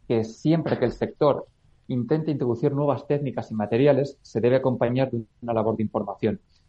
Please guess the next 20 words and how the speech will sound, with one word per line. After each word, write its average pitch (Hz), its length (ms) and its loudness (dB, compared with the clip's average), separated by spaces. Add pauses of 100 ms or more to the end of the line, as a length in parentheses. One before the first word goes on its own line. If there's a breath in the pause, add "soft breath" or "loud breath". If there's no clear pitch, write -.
(260)
Cómo 143 220 4
se 117 100 -2
ajusta 120 260 -2
la 101 80 0
normativa 104 380 -2
exigente 123 560 -2
y 120 60 -4
qué 131 100 0
puntos 143 340 0
mejora 120 300 2
respecto - 380 -8
a - 20 -4
la 107 60 -4
oferta - 320 -4
actual. 104 340 -4 (960)
En 117 120 0
particular, 117 600 4 (260)
hay 127 120 4
mucho 151 260 2
desconocimiento 117 880 -2